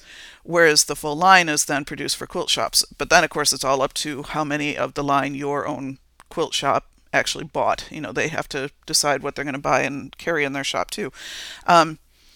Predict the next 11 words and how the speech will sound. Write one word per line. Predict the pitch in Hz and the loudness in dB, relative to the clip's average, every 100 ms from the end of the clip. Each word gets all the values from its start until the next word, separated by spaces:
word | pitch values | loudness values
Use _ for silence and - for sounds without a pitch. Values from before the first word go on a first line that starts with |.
| - - | -20 -2
so | - 214 185 175 | 4 6 6 6
i-, | 156 - 110 | 0 -4 -4
in | - 202 | -4 0
any | 196 | 0
case, | 190 175 151 - | 0 0 2 2
if | 156 | 0
you | 190 190 | -2 -2
have | 185 175 170 160 | 6 8 8 4
a, | 156 151 - | 0 0 -4
a | 156 | -4
design | 143 156 156 160 160 160 | -2 0 4 2 2 -6